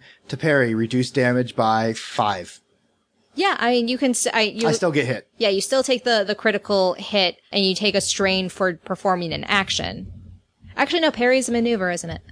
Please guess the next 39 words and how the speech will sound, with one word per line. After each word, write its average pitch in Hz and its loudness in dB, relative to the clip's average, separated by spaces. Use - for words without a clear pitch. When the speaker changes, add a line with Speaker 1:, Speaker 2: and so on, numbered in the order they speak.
Speaker 2:
So - -4
yeah, 233 0
reduce 202 0
your, 208 2
your 208 -2
damage. 208 -2
Speaker 1:
By 117 -4
five, 143 0
and 135 -4
she 131 -8
got 120 0
me 127 -6
for 123 -6
nine, 117 -2
you 139 -4
said? 156 -4
Speaker 2:
Yes. - -2
All 202 -2
right, 247 -2
so 208 -2
that's 202 0
what 240 0
she 285 -2
did. 214 0
Oh, 233 2
and 220 0
she 220 0
also 202 2
had 185 0
two 208 0
threats, - -2
so 202 0
take 190 0
a 196 -2
blue 175 -2
die 160 0
to 175 -4
this 160 -4
action. - -4